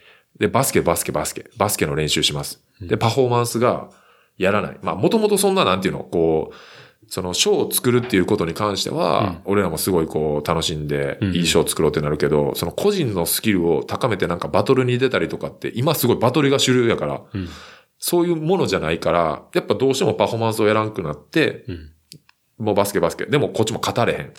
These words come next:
Speaker 2: うん。
Speaker 1: でもこっちの練習がない。
Speaker 2: うん。
Speaker 1: だからこう、すごい負の連鎖になっていくわけ。
Speaker 2: はい、はい、はい。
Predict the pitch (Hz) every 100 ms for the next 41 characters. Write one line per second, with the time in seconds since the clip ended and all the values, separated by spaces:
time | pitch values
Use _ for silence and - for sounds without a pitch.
0 | - 87 80 _ - 139 110 107 95 92
1 | 90 85 73 71 - - - 87 73 -
2 | - _ _ _ _ 123 110 87 80 -
3 | 82 82 80 82 - - 123 110 - -
4 | 139 180 247 143 127 104 101 98 85 -
5 | 87 80 - - 87 78 - 98 - -
6 | 85 - -